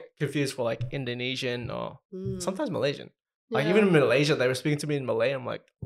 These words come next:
Speaker 2: Wow.
Speaker 1: "Sorry, guys, I don't, I only know English." <laughs>
Speaker 2: Yeah.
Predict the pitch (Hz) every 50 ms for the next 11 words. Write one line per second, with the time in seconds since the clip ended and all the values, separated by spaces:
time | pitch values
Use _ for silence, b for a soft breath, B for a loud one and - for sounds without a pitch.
0 | - - b b b b b b - 202 196 196 196 196 196 190 175 170 165 160
1 | 147 147 143 135 143 147 143 151 143 139 131 - - - 139 117 - - - 139
2 | 151 151 151 143 139 135 120 147 170 160 160 160 160 151 - - - - - 277
3 | 294 277 269 240 196 240 156 208 175